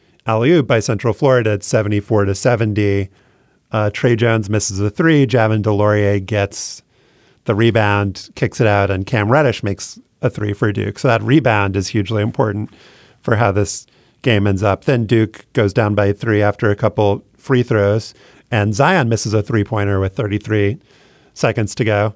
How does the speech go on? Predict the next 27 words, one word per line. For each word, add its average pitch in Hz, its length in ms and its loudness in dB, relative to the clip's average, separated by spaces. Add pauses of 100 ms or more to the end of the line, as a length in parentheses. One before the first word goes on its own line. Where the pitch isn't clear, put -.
Javin 127 340 0
DeLaurier 143 500 4
gets - 220 -2
an 123 80 0
offensive 120 420 -2
rebound 120 480 -2
again, 139 600 0 (460)
and 135 160 2
that's 123 240 0
when 123 300 0 (160)
Zion 107 460 0
makes - 480 -4 (680)
the 120 80 2
layup, 110 460 2
gets 110 200 -2
the 117 100 0
foul 101 320 0
on 101 140 -2
Tacko 98 280 -2
Fall. 98 440 -4
Then 107 320 -4
Zion 110 460 -2
misses 127 260 2
the - 120 -4
free 175 200 2
throw. 131 400 2 (680)
And, 117 600 -2